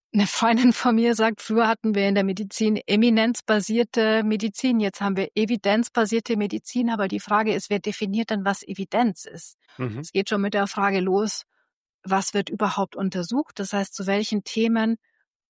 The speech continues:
Speaker 1: sammeln wir Daten? Worauf setzen wir unseren Fokus? Wie sammeln wir diese Daten? Von wem sammeln wir diese
Speaker 2: Mhm.
Speaker 1: Daten? Und was, über, über wen oder was wissen wir dann schließlich etwas? Und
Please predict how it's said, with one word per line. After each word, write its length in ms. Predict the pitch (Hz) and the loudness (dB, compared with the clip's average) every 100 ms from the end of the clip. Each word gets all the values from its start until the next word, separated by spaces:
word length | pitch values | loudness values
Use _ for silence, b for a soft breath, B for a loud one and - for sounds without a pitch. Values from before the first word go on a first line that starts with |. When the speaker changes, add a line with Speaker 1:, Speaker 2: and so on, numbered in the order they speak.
| _ | _
Speaker 1:
sammeln 520 | - 185 240 294 247 | 0 2 4 2 2
wir 120 | 220 | 0
Daten? 800 | - 185 185 - 202 202 202 180 | 2 0 0 -2 -2 0 0 -2
Worauf 560 | 196 220 208 208 196 - _ | -2 2 2 2 -4 -20 _
setzen 420 | 202 208 214 - 202 | -6 -4 -2 -2 0
wir 160 | 202 | 0
unseren 340 | 208 196 196 190 | 0 0 0 -2
Fokus? 640 | - 262 - 208 208 - b b b _ | -6 -8 -2 -2 -2 -12 b b b _
Wie 220 | 180 226 | 0 2
sammeln 440 | 254 277 247 240 208 | 4 2 4 2 2
wir 120 | 190 | 0
diese 300 | 196 190 180 | -2 -4 -2
Daten? 420 | 175 175 - 185 | 0 -2 -2 -10
Von 280 | - 190 175 | -4 -4 0
wem 280 | 196 262 269 | 2 2 2
sammeln 420 | 208 196 190 185 | 0 0 0 0
wir 120 | 185 | -2
diese 300 | 202 165 170 | -4 -6 -6
Speaker 2:
Mhm. 0 | |
Speaker 1:
Daten? 520 | - 165 185 - 196 B B B B B | -2 -2 -2 -4 -6 B B B B B
Und 340 | - 196 185 180 - _ | -2 0 0 -4 -12 _
was, 240 | 175 190 - | -2 -2 0
über, 220 | - 202 175 _ _ | 0 0 0 _ _
über 240 | 202 202 | -2 0
wen 240 | 190 240 247 | 2 4 4
oder 220 | 196 196 | 2 2
was 260 | 180 214 180 | 0 -2 -2
wissen 360 | 233 - 269 | -2 2 0
wir 120 | 190 | 0
dann 160 | 190 190 | -2 -4
schließlich 480 | - 190 - 196 - | -2 -6 -4 -8 -6
etwas? 440 | 196 - 208 196 - | -8 -4 -4 -4 -6
Und 180 | 190 | -8